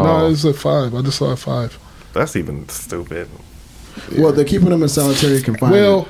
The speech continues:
Speaker 2: Well,
Speaker 3: Um,
Speaker 2: and
Speaker 1: He gonna get hit. He gonna get hit.
Speaker 2: I wonder why it's at
Speaker 1: If it ain't
Speaker 2: five,
Speaker 1: gonna,
Speaker 2: though.
Speaker 1: if it ain't
Speaker 2: I
Speaker 1: gonna be
Speaker 2: wonder why
Speaker 1: now.
Speaker 2: it's at five. Because
Speaker 3: Well, initially
Speaker 2: for,
Speaker 3: they
Speaker 2: for
Speaker 3: said
Speaker 2: a
Speaker 3: he,
Speaker 2: murder,
Speaker 3: he had no bail.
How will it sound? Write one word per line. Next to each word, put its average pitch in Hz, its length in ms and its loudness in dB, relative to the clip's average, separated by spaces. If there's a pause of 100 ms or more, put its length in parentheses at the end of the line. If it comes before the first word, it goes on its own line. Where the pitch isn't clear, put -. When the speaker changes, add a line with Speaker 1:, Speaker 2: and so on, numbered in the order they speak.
(100)
Speaker 2:
Well, 110 340 0
Speaker 3:
Um, 104 100 0
Speaker 2:
and 180 540 2
Speaker 1:
He 240 100 0
gonna 240 180 4
get 147 180 4
hit. 101 140 2
He 165 100 0
gonna 175 140 2
get 104 180 2
hit. 87 240 0 (1300)
Speaker 2:
I 180 100 0
wonder 381 400 2
why 202 200 4
it's - 120 0
at 160 60 4
Speaker 1:
If 151 120 0
it - 40 4
ain't 151 60 4
Speaker 2:
five, - 120 4
Speaker 1:
gonna, 175 240 4
Speaker 2:
though. 143 80 2
Speaker 1:
if 175 120 2
it - 20 4
ain't 220 100 4
Speaker 2:
I - 40 2
Speaker 1:
gonna 185 100 4
be 202 60 2 (100)
Speaker 2:
wonder 240 60 4
why 165 180 6
Speaker 1:
now. 180 60 4
Speaker 2:
it's 175 120 2
at 156 100 4
five. 120 300 -2 (220)
Because 165 440 2 (200)
Speaker 3:
Well, 175 120 4
initially 196 320 4
Speaker 2:
for, 185 60 2
Speaker 3:
they 175 80 4
Speaker 2:
for 196 60 4
Speaker 3:
said 180 100 4
Speaker 2:
a 165 60 4
Speaker 3:
he, 160 120 2
Speaker 2:
murder, 214 400 4
Speaker 3:
he 185 60 2
had 165 140 0
no 185 120 0
bail. 104 280 -4